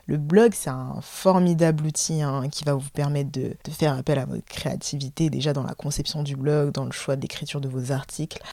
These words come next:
Mais attention, ça nécessite quand même, euh, une affinité avec l'écriture et des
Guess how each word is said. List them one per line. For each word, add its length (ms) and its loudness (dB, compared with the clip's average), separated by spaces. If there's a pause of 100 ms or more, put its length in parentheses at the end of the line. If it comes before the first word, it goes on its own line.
(140)
Mais 640 10 (120)
attention, 640 2 (180)
ça 280 0
nécessite 580 2
quand 140 4
même, 260 6
euh, 220 4
une 180 4
affinité 560 2
avec 240 2
l'écriture 680 0
et 180 4
des 100 -6